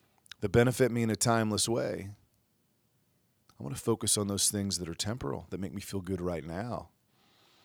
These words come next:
And I'm gonna give them up on the altar to you, the evil one." Make the best use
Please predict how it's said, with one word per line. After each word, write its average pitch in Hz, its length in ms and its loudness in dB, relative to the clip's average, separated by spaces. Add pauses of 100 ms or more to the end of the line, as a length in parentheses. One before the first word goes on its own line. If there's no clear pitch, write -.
(160)
And 90 80 -6
I'm 98 120 0
gonna 95 180 -2
give 98 400 0
them 110 220 8
up 113 280 6
on 104 140 2
the 98 80 2
altar 107 480 4
to - 240 0
you, 131 540 10
the 117 100 2
evil 170 400 12
one." 107 280 10 (2750)
Make 127 300 0
the 143 80 2
best 131 420 6
use 127 500 2